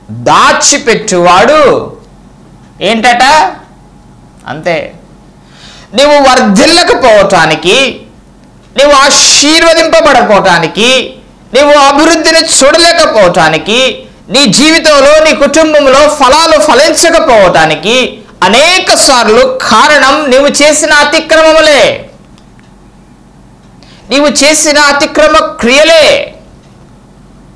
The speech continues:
పరిశుద్ధాత్ముడు నీ మీద నిందారోపణ, దోషారోపణ కనుపరుస్తూ ఉంటుండగా, నీ మనస్సాక్షి తేటగా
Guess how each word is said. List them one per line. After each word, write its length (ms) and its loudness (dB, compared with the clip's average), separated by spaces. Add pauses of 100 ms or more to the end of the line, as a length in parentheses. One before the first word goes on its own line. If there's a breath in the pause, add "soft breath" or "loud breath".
(720)
పరిశుద్ధాత్ముడు 840 0
నీ 100 0
మీద 440 0
నిందారోపణ, 720 2
దోషారోపణ 720 0
కనుపరుస్తూ 720 0
ఉంటుండగా, 500 0
నీ 120 0
మనస్సాక్షి 720 0
తేటగా 840 0